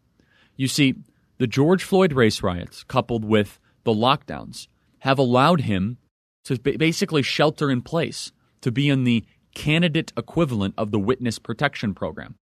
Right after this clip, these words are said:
Every single day that the focus has remained on how racist America is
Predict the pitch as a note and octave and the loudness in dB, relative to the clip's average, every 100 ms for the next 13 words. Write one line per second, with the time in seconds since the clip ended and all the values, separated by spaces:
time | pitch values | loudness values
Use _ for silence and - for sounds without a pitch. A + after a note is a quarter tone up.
0 | _ _ _ _ _ D3+ D#3+ G#3 - E3+ | _ _ _ _ _ 0 2 0 0 0
1 | C#3 A#2 G2+ - _ _ _ _ _ B2 | 2 2 0 -6 _ _ _ _ _ -4
2 | A#2+ A#2 - B2+ D#3 C#3 B2+ A#2 G#2+ G2+ | -2 -2 2 2 2 -2 -2 0 2 2
3 | G#2 C#3+ - - _ G#2+ G#2+ A2 G#2 F2+ | 2 -2 -10 -18 _ -6 -4 -2 -2 0
4 | A#2 - A#2 - G2 G2 G#2+ C3 A#2+ D3 | 0 -2 -6 -4 0 0 0 -2 -2 -4
5 | C#3+ | -8